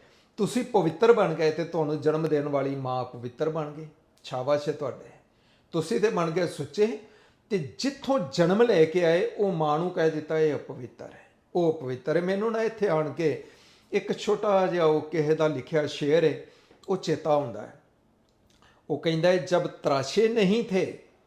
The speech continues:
ਤੋ ਪੱਥਰ ਥੇ, ਤਰਾਸ਼ੇ ਗਏ ਤੋ ਭਗਵਾਨ ਬਣ ਬੈਠੇ।" ਜਦੋਂ ਜਨਮ ਨਹੀਂ ਸੀ ਹੋਇਆ ਤੇ ਇਸੇ ਪਵਿੱਤਰਤਾ ਦੇ ਖੂਹ ਵਿੱਚ ਸੀ, ਮਾਂ ਦੇ ਗਰਭ ਵਿੱਚ ਸੀ, ਪੇਟ ਵਿੱਚ ਸੀ।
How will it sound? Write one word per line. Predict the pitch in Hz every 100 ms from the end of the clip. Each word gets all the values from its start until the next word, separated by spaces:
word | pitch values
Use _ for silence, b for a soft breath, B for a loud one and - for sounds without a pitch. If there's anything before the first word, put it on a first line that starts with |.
| -
ਤੋ | 170
ਪੱਥਰ | - 156 - 202
ਥੇ, | 196 160 120 - _ b b _
ਤਰਾਸ਼ੇ | 147 139 131 196
ਗਏ | 190 180
ਤੋ | 180 170
ਭਗਵਾਨ | 143 143 131 135
ਬਣ | 165 202
ਬੈਠੇ।" | 208 190 196 196 - b b b b b b b 131
ਜਦੋਂ | 107 175 185 240 170
ਜਨਮ | - 165 202 214
ਨਹੀਂ | 156 208
ਸੀ | 277 - 269
ਹੋਇਆ | 175 131 117 - _ _ -
ਤੇ |
ਇਸੇ | 190 202 185 - 196
ਪਵਿੱਤਰਤਾ | 190 - 151 156 - 185 175 180 160
ਦੇ | 156 175
ਖੂਹ | - - 226 247
ਵਿੱਚ | 202 190
ਸੀ, | 143 160 147
ਮਾਂ | 139 139 165
ਦੇ | 170
ਗਰਭ | 143 156 175 180
ਵਿੱਚ | 180 170
ਸੀ, | - 160 151
ਪੇਟ | 147 - 196 214 220
ਵਿੱਚ | 208 -
ਸੀ। | 175 123